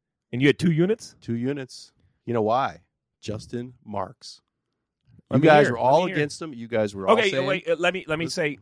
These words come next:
Speaker 1: you're right. I wanna jump in and apologize to any listener.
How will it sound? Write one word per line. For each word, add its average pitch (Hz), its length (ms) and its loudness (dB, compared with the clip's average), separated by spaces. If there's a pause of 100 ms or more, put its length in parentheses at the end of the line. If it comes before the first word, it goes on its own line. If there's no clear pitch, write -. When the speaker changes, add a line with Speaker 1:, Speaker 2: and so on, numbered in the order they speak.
(120)
Speaker 1:
you're 131 160 -2
right. 127 240 2 (180)
I 127 140 4
wanna 151 320 2
jump 156 320 0
in 165 140 0
and 127 240 -10
apologize 139 560 0
to 123 80 -10
any 147 120 -6
listener. 131 460 -8